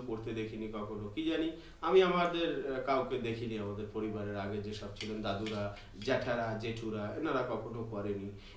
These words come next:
ইদানিং এইগুলো আর কি আমরা দেখছি খুব প্রচলন হচ্ছে,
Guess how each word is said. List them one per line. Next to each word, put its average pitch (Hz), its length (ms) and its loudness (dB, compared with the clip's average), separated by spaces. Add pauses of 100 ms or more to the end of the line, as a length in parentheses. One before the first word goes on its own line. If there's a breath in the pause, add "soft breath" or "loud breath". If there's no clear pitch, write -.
(120)
ইদানিং 247 400 6
এইগুলো 214 360 8
আর 147 220 10
কি 143 300 4
আমরা 131 560 2 (320)
দেখছি 120 440 0
খুব 127 180 -2
প্রচলন 120 460 2
হচ্ছে, 113 340 -2